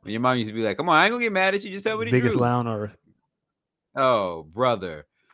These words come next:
Speaker 1: Up, up there, up there with "It wasn't you, it was me."
Speaker 2: Yes. They are, they are in the
Speaker 1: Man.
Speaker 2: same tier of lie.
Speaker 1: Listen, what, what did you do the first time a woman told you it wasn't you, it was her?
Speaker 2: So,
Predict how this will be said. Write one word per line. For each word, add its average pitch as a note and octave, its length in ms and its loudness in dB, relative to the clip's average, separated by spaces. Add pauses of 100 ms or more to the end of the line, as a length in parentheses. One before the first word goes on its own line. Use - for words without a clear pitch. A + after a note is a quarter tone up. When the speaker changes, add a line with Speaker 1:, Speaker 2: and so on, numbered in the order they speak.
(160)
Speaker 1:
Up, C#3 160 4 (220)
up C3 200 2
there, B2 360 2 (280)
up C#3+ 200 2
there C#3+ 180 0
with B2+ 240 -2
"It G#2+ 100 -2
wasn't A#2+ 280 -2
you, B2 180 -4
it B2 120 -2
was F#2+ 140 -8
me." C3 60 4
Speaker 2:
Yes. A2 380 0 (540)
They C3 240 -2
are, C#3 160 8
they C#3 340 0
are C#3 60 8
in C3+ 60 4
the C3 80 4
Speaker 1:
Man. A2+ 100 0
Speaker 2:
same C#3 240 2
tier C3+ 260 4
of A#2+ 100 -2
lie. A#2 420 -2 (1040)
Speaker 1:
Listen, G#2+ 920 0 (220)
what, G3 340 -2
what F#3+ 100 0
did G4 100 -4
you E4 100 -2
do F3 120 -2
the B2+ 100 -4
first A#2 240 -4
time G#2 160 -6
a F#2 60 -6
woman F2 240 -10
told E2 240 -12
you D2 300 -16
it - 80 -12
wasn't D#2+ 280 -12
you, D2+ 220 -14
it C#2+ 120 -12
was C2+ 140 -16
her? C2 280 -14
Speaker 2:
So, B2 580 2